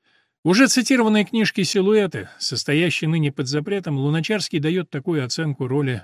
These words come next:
руководителей первой революции. Популярность его, Троцкого, среди петербургского пролетариата ко времени ареста была очень велика и еще увеличилась в результате его необыкновенно картинного,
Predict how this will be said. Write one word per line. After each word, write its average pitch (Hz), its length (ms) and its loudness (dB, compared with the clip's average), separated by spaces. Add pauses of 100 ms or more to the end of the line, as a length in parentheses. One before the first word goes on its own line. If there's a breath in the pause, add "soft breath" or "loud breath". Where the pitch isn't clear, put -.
руководителей 127 760 -4
первой 123 340 -4
революции. 120 600 -8 (200)
Популярность 190 760 4
его, 185 360 2 (120)
Троцкого, 135 480 -2
среди 160 360 0
петербургского 160 840 -2
пролетариата 147 760 -2
ко 131 120 -6
времени 143 340 0
ареста 185 340 -2
была 156 220 0
очень 165 300 -2
велика 170 440 -2 (380 loud breath)
и 113 80 -2
еще 127 400 4
увеличилась 180 800 0
в 170 40 -2
результате 131 540 -4
его 139 160 0
необыкновенно 139 800 -2
картинного, 170 920 -4